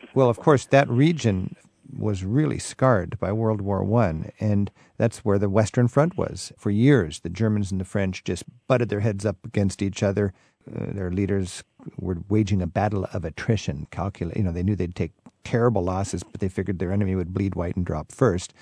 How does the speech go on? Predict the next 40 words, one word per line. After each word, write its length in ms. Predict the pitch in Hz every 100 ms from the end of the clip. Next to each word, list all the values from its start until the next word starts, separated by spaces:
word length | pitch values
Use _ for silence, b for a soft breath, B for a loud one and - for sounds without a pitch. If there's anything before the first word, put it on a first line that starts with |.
| B B
So 120 | -
year 200 | 131 190
after 180 | 160 -
year, 260 | 131 156 110
they 120 | 90
would 100 | 101
just 180 | 101 -
bash 280 | 107 110 95
their 80 |
heads 180 | 110 131
against 380 | 98 107 90 -
each 160 | 92 92
other, 200 | 101 101
and, 140 | 95 b b -
and 320 | 117 107 -
tens 400 | - 156 165 139
of 80 | 98
thousands 460 | 107 101 - 98
of 80 | 90
people 260 | 110 104 107
would 100 | 85
die, 420 | 85 87 85 87
uh, 360 | 85 90 92 -
routinely 800 | 113 139 147 - 127 117 80 -
in 200 | - 98
this 160 | 87 82
battle 340 | - 87 87
as, 240 | 87 90 -
uh, 140 | - b b _
the 80 | 104
trenches 420 | - 113 95 92
were 100 | 92
dug, 300 | 85 87 90
and, 220 | 87 85 -
and 140 | 90
it 80 | 90
was 140 | 90
quite 180 | - 101
a 60 | 92
stalemate. 580 | - 113 117 82 80